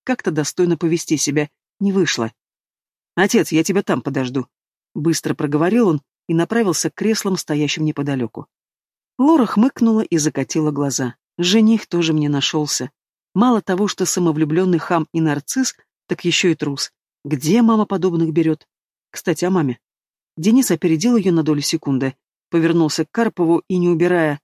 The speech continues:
грозного выражения с лица, сказал: «А вы, не знаю вашего имени-отчества».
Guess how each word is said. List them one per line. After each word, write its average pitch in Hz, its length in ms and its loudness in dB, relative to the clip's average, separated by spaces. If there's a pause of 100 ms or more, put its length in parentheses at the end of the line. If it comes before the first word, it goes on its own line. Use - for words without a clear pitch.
(180)
грозного 160 500 2
выражения 156 440 0
с - 80 -6
лица, 175 260 -4
сказал: 156 440 -2 (460)
«А 165 200 2
вы, 220 280 2 (400)
не 185 140 0
знаю 175 300 2
вашего 160 280 0
имени-отчества». 151 920 -4